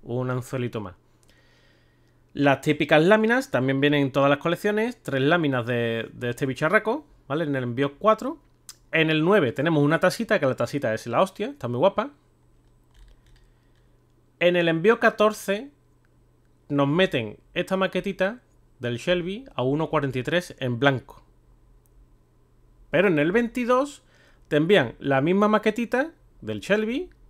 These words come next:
pero en verde, ¿vale? O grey, como le llaman ellos. El bueno, el del envío veintiséis, que te mete la misma maquetita, pero a veinte centímetros. O sea, vaya a tener tres maquetas,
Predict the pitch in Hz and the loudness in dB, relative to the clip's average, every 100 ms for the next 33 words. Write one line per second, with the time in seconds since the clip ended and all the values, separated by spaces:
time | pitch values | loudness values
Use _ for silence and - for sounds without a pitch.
0 | _ _ _ - 113 160 262 135 87 101 | _ _ _ -6 -2 4 4 4 -2 -10
1 | - _ _ _ _ _ _ - 135 240 | -20 _ _ _ _ _ _ -4 -4 -4
2 | 262 123 123 175 147 101 127 131 143 165 | -6 -6 -2 -2 -2 -4 -4 -2 0 0
3 | 202 110 95 _ _ _ _ _ _ _ | -2 -4 -10 _ _ _ _ _ _ _
4 | _ _ _ _ _ _ - _ _ _ | _ _ _ _ _ _ -20 _ _ _
5 | _ _ _ _ - - 165 190 247 214 | _ _ _ _ -20 -4 2 6 6 4
6 | 113 92 - - - 147 143 135 139 147 | 0 -6 -18 -18 -2 2 4 4 4 4
7 | 156 180 233 151 90 - - _ _ - | 2 0 0 0 -2 -14 -20 _ _ -6
8 | 120 135 165 131 131 120 107 113 127 127 | -2 0 0 -2 2 2 2 0 -2 0
9 | 139 156 185 185 233 254 294 339 _ _ | 2 2 0 -2 -4 -2 -2 -6 _ _
10 | 135 127 123 123 120 127 165 226 147 101 | 2 4 4 2 0 -2 -2 0 -2 -2
11 | 90 - 127 139 123 143 156 156 151 156 | -10 -14 -4 0 2 2 2 0 0 2
12 | 156 151 180 220 | 2 0 2 2